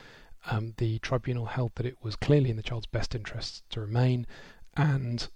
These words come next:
although the parent had behaved quite badly in immigration law terms, it wasn't nearly badly enough, basically, to outweigh the child's best interests. And the tribunal was taking a,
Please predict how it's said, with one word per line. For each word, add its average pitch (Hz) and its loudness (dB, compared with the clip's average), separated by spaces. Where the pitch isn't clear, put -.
although 131 4
the 117 2
parent 123 2
had 123 -2
behaved 120 2
quite - -2
badly 107 -2
in 110 -2
immigration 110 -6
law 101 -8
terms, 117 -2
it 139 0
wasn't 120 -2
nearly 120 4
badly 110 2
enough, 104 -2
basically, 104 -4
to 110 -6
outweigh 104 -4
the - -8
child's 107 -2
best - -2
interests. - -8
And 131 6
the 127 0
tribunal 135 0
was 120 -2
taking 117 2
a, 113 2